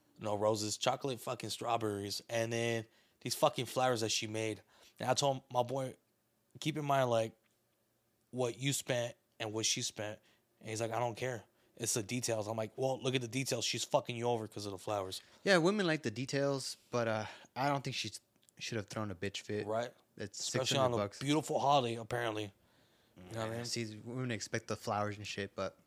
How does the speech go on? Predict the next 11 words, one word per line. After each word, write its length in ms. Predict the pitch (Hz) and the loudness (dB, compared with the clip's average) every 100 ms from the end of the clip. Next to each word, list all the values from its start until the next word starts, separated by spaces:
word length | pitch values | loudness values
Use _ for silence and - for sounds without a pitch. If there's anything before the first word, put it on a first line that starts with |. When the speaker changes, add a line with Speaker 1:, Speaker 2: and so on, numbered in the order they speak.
| _ _ _ _ _ _ - - - _ - | _ _ _ _ _ _ -20 -20 -20 _ 8
Speaker 2:
but 100 | 160 | 10
yeah, 160 | 233 190 | 10 6
this 180 | 170 185 | 4 8
was, 200 | 175 160 | 8 10
uh, 280 | 156 117 104 - - - - _ _ _ _ - | 10 8 4 -4 -6 -10 -16 _ _ _ _ 2
Don't 200 | 151 147 | 2 8
Drop 240 | 160 151 | 6 6
the 80 | 135 | 2
Soap. 480 | - - 185 214 - | 2 8 10 10 8
Speaker 1:
Let's 200 | 104 - | -2 -2
go. 340 | 104 110 101 | 0 2 2